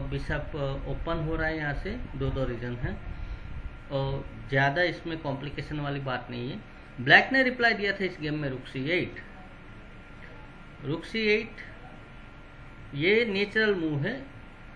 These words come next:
क्योंकि सी file में खेलना Nesdorf में बहुत ही अच्छा है। और white ने reply दिया था ए थ्री। ए थ्री के बाद knight बी six,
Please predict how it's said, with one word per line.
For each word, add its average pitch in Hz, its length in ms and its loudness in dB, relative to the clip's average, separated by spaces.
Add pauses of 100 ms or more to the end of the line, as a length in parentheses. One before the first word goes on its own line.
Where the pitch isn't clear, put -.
(140)
क्योंकि 208 540 0 (220)
सी 240 140 2
file 156 280 2
में 165 180 -2
खेलना 151 420 0 (1700)
Nesdorf 151 540 2
में 151 120 -2
बहुत 131 220 -2
ही 135 60 0
अच्छा 123 280 -2
है। 131 380 -2 (140)
और 135 160 0
white 131 420 0
ने 165 100 0
reply 135 340 0
दिया 123 200 -4
था - 200 -10 (100)
ए 123 260 -2
थ्री। 147 280 -2 (1300)
ए 180 220 6
थ्री 180 120 0
के 170 160 -2
बाद 151 480 2 (440)
knight 131 440 2
बी 123 260 -2
six, 214 360 -2